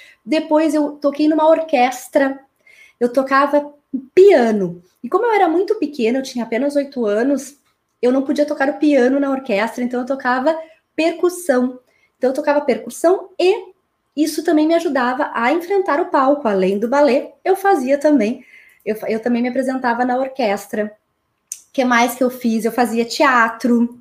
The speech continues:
eu fazia peças de teatro na escola. Certa vez eu fui a Julieta, do Romeu e Julieta. Portanto, tudo isso me ajudou a enfrentar situações para falar em público. E nunca é tarde, gente, para começar. E aqui eu digo,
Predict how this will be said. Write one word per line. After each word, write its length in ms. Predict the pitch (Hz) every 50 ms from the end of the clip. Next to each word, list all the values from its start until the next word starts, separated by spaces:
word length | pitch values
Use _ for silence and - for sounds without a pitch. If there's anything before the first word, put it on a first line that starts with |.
| _ _
eu 140 | - 220 214
fazia 240 | 214 233 214 220 220
peças 420 | 220 220 202 208 - 214 190 -
de 60 | -
teatro 300 | - - 196 175 - -
na 60 | 202 202
escola. 560 | 226 - - - 226 220 214 214 208 214 226
Certa 280 | - - 196 - 220
vez 160 | 190 196 196 214
eu 60 | 208
fui 120 | - 220
a 80 | 214 220
Julieta, 800 | 214 247 277 294 330 320 285 247 240 240 247 - 247 247 254 - - - - _ _
do 80 | - 240
Romeu 340 | 220 247 233 240 320 - 262
e 40 | 262
Julieta. 760 | 262 262 254 254 254 220 208 208 196 208 208 - 226 220 220 - - - - - _ _ _
Portanto, 640 | 277 285 285 285 - 269 254 262 294 - - 302 277
tudo 220 | - 403 - 539 494
isso 320 | 381 349 359 359 - 370 370 - - - _
me 240 | - 262 262 269 285
ajudou 1000 | 311 370 453 480 415 - - 359 359 - - 196 185 214 214 214 220 262 294 285 - - _ _ _ _ _
a 280 | - 226 247 254 277 - -
enfrentar 680 | 330 381 370 - 415 403 403 370 370 302 254 254 277 294
situações 1040 | 302 - 285 - 294 254 254 - - 220 185 190 202 226 269 269 - - - - _ _ _ _ _ _ _
para 220 | - 254 247 254
falar 300 | 254 254 269 254 254 247
em 160 | 262 277 311 311
público. 380 | - 214 175 170 175 170 254
E 60 | 277
nunca 300 | 349 370 349 370 - -
é 80 | 508 494
tarde, 500 | - - 311 247 247 262 269 247 226 240
gente, 320 | 226 240 226 226 233 -
para 140 | - - 240
começar. 720 | - - 240 233 240 277 269 - 269 220 196 185 185 - _ _ _ _ _ _ _ _
E 280 | - 277 294 311 311 320
aqui 300 | 339 320 320 - - 339
eu 120 | 415 427
digo, 460 | 311 240 262 294 349 320 269 214 -